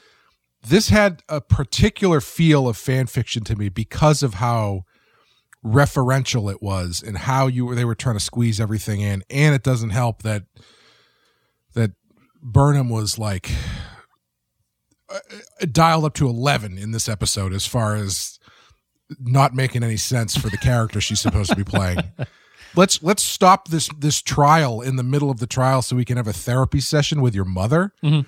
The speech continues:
Speaker 1: Like, <laughs> I
Speaker 2: Great,
Speaker 1: kept,
Speaker 2: great
Speaker 1: I kept
Speaker 2: Burnham's
Speaker 1: wa-
Speaker 2: mother reappearance. <laughs>
Speaker 1: I kept waiting.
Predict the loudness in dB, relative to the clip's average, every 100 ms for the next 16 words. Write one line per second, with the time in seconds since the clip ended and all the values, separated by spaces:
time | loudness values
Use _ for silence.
0 | 0 0 2 -2 -4 -14 0 4 6 6
1 | 4 4 4 4 4 2 2 2 4 4
2 | 2 0 0 2 2 2 0 -4 -6 -6
3 | -6 -10 -6 -2 -2 -2 0 0 4 2
4 | 4 4 4